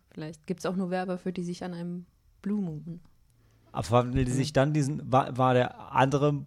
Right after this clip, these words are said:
Speaker 2: Vollmond diesen Monat auch ein Blue Moon oder
Speaker 1: Nein,
Speaker 2: ist nur
Speaker 1: nein,
Speaker 2: der
Speaker 1: nein.
Speaker 2: zweite ein
Speaker 1: Nur
Speaker 2: Blue
Speaker 1: der
Speaker 2: Moon?
Speaker 1: zweite ist der Blue Moon. Weil
Speaker 2: Okay.
Speaker 1: das ist halt dann der
Speaker 2: Krass. Das ist so ein bisschen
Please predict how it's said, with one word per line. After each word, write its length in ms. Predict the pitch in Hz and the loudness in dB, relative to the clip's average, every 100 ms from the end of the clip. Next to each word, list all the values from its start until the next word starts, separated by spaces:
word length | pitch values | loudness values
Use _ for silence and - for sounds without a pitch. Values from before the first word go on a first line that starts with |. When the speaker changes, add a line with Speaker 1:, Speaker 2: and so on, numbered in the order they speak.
| - | -14
Speaker 2:
Vollmond 440 | - 135 139 139 | 2 4 6 4
diesen 180 | 131 127 | 2 0
Monat 300 | 135 131 131 | 4 4 2
auch 220 | - 120 | 4 4
ein 100 | 147 | 4
Blue 160 | 143 165 | 2 2
Moon 160 | 175 160 | 2 2
oder 80 | |
Speaker 1:
Nein, 80 | 190 | 4
Speaker 2:
ist 60 | 196 | 6
nur 100 | - | 6
Speaker 1:
nein, 40 | |
Speaker 2:
der 80 | 135 | 6
Speaker 1:
nein. 60 | - | 4
Speaker 2:
zweite 400 | - 131 131 117 | 6 6 6 4
ein 120 | 104 | 4
Speaker 1:
Nur 100 | - | 6
Speaker 2:
Blue 0 | |
Speaker 1:
der 100 | 175 | 4
Speaker 2:
Moon? 80 | 98 | 4
Speaker 1:
zweite 280 | 156 160 151 | 2 2 0
ist 140 | 151 | -2
der 60 | 143 | -4
Blue 160 | 151 | -2
Moon. 300 | 151 147 147 - _ _ - | -4 -4 -8 -12 _ _ -6
Weil 100 | 143 | -2
Speaker 2:
Okay. 80 | 147 | 0
Speaker 1:
das 160 | 110 | 0
ist 140 | 160 165 | -4 -6
halt 200 | 147 156 | -6 -6
dann 220 | 151 151 | -6 -6
der 300 | 151 143 143 151 _ _ _ _ _ | -8 -10 -12 -16 _ _ _ _ _
Speaker 2:
Krass. 400 | - - - - _ _ _ - | -10 -10 -10 -16 _ _ _ -6
Das 180 | 120 - | -2 0
ist 80 | 117 | 2
so 60 | |
ein 60 | 120 | 2
bisschen 500 | 143 170 156 156 | 2 4 2 0